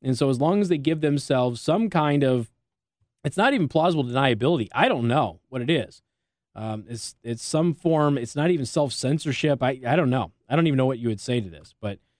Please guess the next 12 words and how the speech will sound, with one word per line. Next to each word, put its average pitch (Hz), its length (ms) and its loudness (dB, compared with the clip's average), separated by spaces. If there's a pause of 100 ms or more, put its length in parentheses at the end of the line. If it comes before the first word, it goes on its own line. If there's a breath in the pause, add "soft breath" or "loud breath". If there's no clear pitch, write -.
(420)
they, 143 420 0 (100)
they 131 180 0
are 127 80 2
giving 180 380 2
themselves 147 420 2
permission 156 540 2
to 143 60 0
be 135 120 0
biased 104 600 -2 (200)
openly 120 640 0 (600)
and 123 460 -2
without 139 440 2